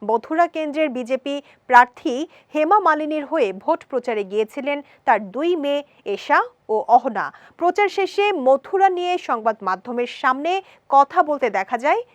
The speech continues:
হেমা কন্যাদের। তখনই এশার ফুলে ওঠা ঠোঁটের বিষয়টি নজরে আসে নেটিজেনদের। সেই ভিডিও ঘিরেই উঠে এসেছে নানান মন্তব্য। এক নেটিজেন এশার ভিডিও শেয়ার করে লিখেছেন,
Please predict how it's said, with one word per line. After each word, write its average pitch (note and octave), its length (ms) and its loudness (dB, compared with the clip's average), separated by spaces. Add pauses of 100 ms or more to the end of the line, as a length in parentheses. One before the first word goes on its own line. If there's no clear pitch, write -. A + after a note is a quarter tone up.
(160)
হেমা D#4 240 0
কন্যাদের। F3 500 -8 (340)
তখনই D4 560 4
এশার F#4 420 2 (100)
ফুলে F4 380 -2
ওঠা D4 320 0
ঠোঁটের D4 440 -6
বিষয়টি A3+ 560 -6 (220)
নজরে B3 460 2
আসে D#4+ 280 0
নেটিজেনদের। F3+ 600 -8 (260)
সেই G#4 220 2
ভিডিও D#4 400 0
ঘিরেই D#4 560 0
উঠে C#4+ 260 -6
এসেছে E4+ 500 -2
নানান A3+ 600 -2
মন্তব্য। F3 520 -8 (240)
এক D4+ 240 2
নেটিজেন E4 520 -2
এশার D4 300 0
ভিডিও A#3 380 -2
শেয়ার B3 340 2
করে C4 260 -2
লিখেছেন, C#4+ 540 -2